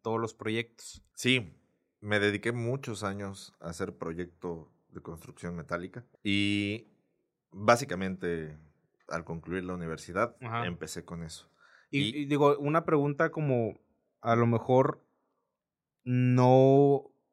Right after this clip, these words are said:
Speaker 1: no, no, no pudiera estar como bien planteada o a lo mejor, eh, eh, es cuando ocupas una estructu-, o sea, cuando decides, por ejemplo, en un edificio, ¿cuándo usas estructura metálica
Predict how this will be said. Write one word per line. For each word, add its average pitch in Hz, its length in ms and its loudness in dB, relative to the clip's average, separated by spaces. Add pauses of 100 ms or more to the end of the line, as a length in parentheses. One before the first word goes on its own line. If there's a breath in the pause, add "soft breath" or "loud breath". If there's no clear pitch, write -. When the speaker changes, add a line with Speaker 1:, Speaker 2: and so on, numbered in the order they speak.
(480)
Speaker 1:
no, 123 400 2
no, 123 320 2
no 123 200 0
pudiera 135 220 8
estar 135 220 2 (100)
como 143 220 0
bien 123 200 0
planteada 143 720 -2
o - 180 -2
a 113 40 2
lo 113 80 0
mejor, 120 420 -2 (360)
eh, 120 300 0
eh, 110 380 2 (440 loud breath)
es 131 420 0 (240)
cuando 139 340 4
ocupas 139 800 0
una 143 160 -2
estructu-, 139 300 -10
o 120 40 -10
sea, 123 120 0
cuando 135 300 2
decides, 143 360 2
por 120 120 -8
ejemplo, 123 260 -6
en 127 60 -6
un 127 160 -4
edificio, 113 460 -4 (920)
¿cuándo 135 340 4
usas 135 300 0
estructura 120 400 -8
metálica 120 600 -6